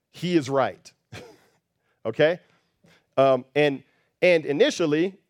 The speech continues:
right, that was obvious, but things begin to get muddy as we go on. So, so now we head into the fall narrative. This is where things get weird.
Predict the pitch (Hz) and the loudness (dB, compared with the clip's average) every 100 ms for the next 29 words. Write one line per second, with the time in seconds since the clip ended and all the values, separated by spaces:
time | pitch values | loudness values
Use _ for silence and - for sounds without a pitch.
0 | - 139 175 135 143 139 127 151 120 104 | -2 0 0 2 0 0 0 0 0 -8
1 | 87 - _ 120 - 143 139 113 120 127 | -16 -20 _ -10 -6 -6 -6 -8 -6 -6
2 | 120 113 117 120 120 107 101 104 104 101 | -8 -8 -6 -4 -4 -6 -12 -12 -10 -10
3 | 95 85 _ _ _ _ _ _ _ _ | -10 -14 _ _ _ _ _ _ _ _
4 | _ _ - - 127 120 - - 131 143 | _ _ -12 -2 0 0 -4 -6 -2 0
5 | 156 156 147 139 135 127 - 147 135 117 | 0 0 -2 -2 -6 -8 -2 0 0 -6
6 | 101 90 _ _ _ _ _ - 107 185 | -8 -12 _ _ _ _ _ -10 -2 -2
7 | 185 180 175 175 170 135 143 156 113 | -2 -4 -2 -2 -6 -4 -4 -2 -4